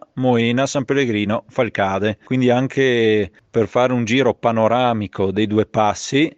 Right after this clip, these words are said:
c'è anche questa nuova possibilità di poter fare l'anello in bus. Speriamo di avere presto comunque una conferma definitiva,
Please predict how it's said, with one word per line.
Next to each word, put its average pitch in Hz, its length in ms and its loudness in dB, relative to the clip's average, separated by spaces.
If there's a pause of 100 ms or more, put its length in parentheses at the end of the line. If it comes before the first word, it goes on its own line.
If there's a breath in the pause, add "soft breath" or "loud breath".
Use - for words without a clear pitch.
c'è 120 280 0
anche 127 460 -4
questa 123 340 -2
nuova 117 300 2
possibilità 117 720 -2
di 120 100 -6
poter 127 340 -4
fare 101 420 -2
l'anello 104 720 -2
in 113 220 -2
bus. 104 380 -2 (140)
Speriamo 143 960 0 (140 loud breath)
di 120 160 -2
avere 120 540 0
presto 123 520 -4
comunque 120 500 -2
una 110 360 0
conferma 127 720 0
definitiva, 117 1080 0